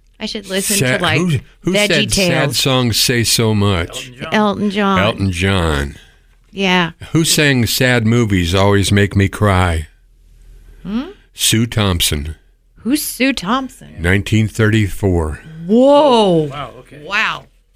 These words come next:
Speaker 2: It
Speaker 1: Okay.
Speaker 2: has
Speaker 1: Not
Speaker 2: been around
Speaker 1: familiar
Speaker 2: a
Speaker 1: with it.
Speaker 2: long time. No, listening to your favorite, listening to your favorite songs can work as a pain reliever. Listening to songs you've never heard before
Speaker 1: Mm-hmm.
Speaker 2: doesn't, doesn't work.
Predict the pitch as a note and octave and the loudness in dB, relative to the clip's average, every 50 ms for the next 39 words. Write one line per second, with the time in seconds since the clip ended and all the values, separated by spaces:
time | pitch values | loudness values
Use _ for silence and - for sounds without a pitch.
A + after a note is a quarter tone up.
0 | _ - A#3 B3 C4+ C#4+ D4 D4+ D4 D4+ - - - F3 F3+ F3+ F3+ F#3 G3+ A3 | _ -2 0 2 2 4 2 2 0 -4 -8 -4 -2 0 0 2 2 2 2 2
1 | A#3 A3+ A#3 C4 C#4+ C#4 C#4 C#4 C#4 C#4+ C#4+ C#4+ D4+ D4+ C4+ A#3+ G#3+ G#3+ A#3 B3+ | 2 2 2 0 0 0 2 2 2 2 2 2 2 0 0 0 0 0 2 2
2 | C#4 D4 D#4 D#4+ D#4+ E4 E4 E4 D#4 D#4 - - - C#4 C4 A#3+ G#3+ G#3 G3 F#3 | 2 2 2 2 2 2 2 2 0 -2 -2 0 2 2 4 4 4 4 4 4
3 | F3+ F3 E3+ E3+ D#3+ D3+ C#3+ - - _ _ _ _ _ _ _ _ _ - D#3 | 2 2 2 2 0 -2 -4 -6 -12 _ _ _ _ _ _ _ _ _ 0 0
4 | D#3 D3 B2 A2+ B2+ C#3 D#3+ D#3 - A3+ A3+ G#3 G#3 G3 - - - F#3+ F#3 F3 | 2 2 2 2 2 0 0 2 0 0 2 2 2 0 0 0 0 0 0 2
5 | F3+ E3+ C3+ - - - - D#3 D3+ F3 E3+ - F3+ F#3 F3 C#3 D#3 E3+ E3 D#3 | 0 0 -2 -4 -8 -6 -2 0 2 2 2 2 0 0 2 2 4 4 4 4
6 | C#3+ C3+ - - - E3 D#3+ E3 E3+ D#3+ D#3 B2+ A2 G2+ - - - G#2 F2+ F2 | 2 0 -2 -4 -2 0 2 2 2 2 2 0 0 0 0 0 0 2 2 2
7 | D#2 D#2+ E2 E2 - - - - - - - _ - - C3 A#2+ B2 A#2+ G#2+ G2+ | 0 0 0 -2 -4 -8 -12 -20 -20 -20 -20 _ -4 -2 0 2 4 4 4 4
8 | G#2 A#2 A#2+ - - G#2 G#2+ A2+ A2+ A2 - - A2+ A2+ A2+ - A#2+ B2+ D3 F3 | 4 2 0 -2 -2 0 0 0 0 0 0 0 0 0 0 0 0 0 2 2
9 | F3 D3 A#2 G#2 F#2+ E2+ F#2 F2 - - - - A#2 B2 F3+ - E3+ E3+ D#3+ D3+ | 2 2 2 2 2 2 0 -2 -4 -8 -8 -2 -2 0 0 2 0 0 0 0
10 | C#3 - - D#3 D3+ D3+ C3 C3 C3+ B2 B2 B2+ A#2+ A2+ A2 G#2 A2 B2+ D3 D#3 | 0 2 2 2 0 0 0 0 0 2 0 0 0 2 2 2 4 2 2 2
11 | E3 E3+ D#3+ - - F3 F3 F3+ F#3 F#3+ F#3 F3+ - - - A#3 A3+ B3 B3 C4 | 2 0 0 2 2 4 4 4 4 2 2 -2 -8 -8 -4 -2 -2 -2 -2 -2
12 | - B2 A#2 G#2+ A#2 B2+ - - - - - - - A#2+ G#2+ A2 - - G#2 F#2+ | 0 0 2 2 2 0 -2 -4 -16 -20 -12 -4 0 0 0 0 0 0 2 0
13 | D#2+ D#2+ - - | 0 -2 -6 -16